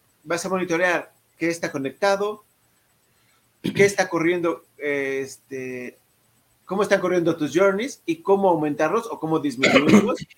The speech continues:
<coughs> y, y cómo regresarle a sus respectivos, eh, C D Ps el feedback para decirles, "Ya no los impacten porque estos correos no funcionan, no compran,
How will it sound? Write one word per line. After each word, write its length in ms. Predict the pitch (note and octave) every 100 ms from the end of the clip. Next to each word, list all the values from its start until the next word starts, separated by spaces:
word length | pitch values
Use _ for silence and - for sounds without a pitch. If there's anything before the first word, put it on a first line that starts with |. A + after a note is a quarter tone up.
| _
<coughs> 260 | _ _ -
y, 340 | C#3 C3+ C3
y 140 | D3+ C#3+
cómo 200 | F3 E3
regresarle 600 | C#3+ C3+ D3 D3+ D3 C3+
a 80 |
sus 180 | - B2
respectivos, 880 | B2 - C3+ D#3+ D#3 D3 C3+ C3+ - _
eh, 200 | A#2+ A#2+
C 140 | -
D 120 | E3+ E3+
Ps 320 | G#3 B3 - _ _ -
el 140 | C#3
feedback 460 | C3 E3+ D#3 E3 E3
para 160 | C#3
decirles, 520 | C3 C3+ D3 D3+ D3 -
"Ya 140 | D#3+ E3+
no 80 |
los 180 | F3+ E3
impacten 560 | C#3+ C#3 E3+ E3+ G#3 G#3+ _ _ _ C#3
porque 180 | C3
estos 220 | E3 E3 -
correos 560 | C#3+ D3 D3+ C#3+ - _ _ A#2+
no 180 | C#3
funcionan, 640 | B2 A#2+ C3 C#3+ C#3 C#3 C3+ _ _
no 240 | A#2+ B2+
compran, 560 | C3+ C3+ C3 C3 C3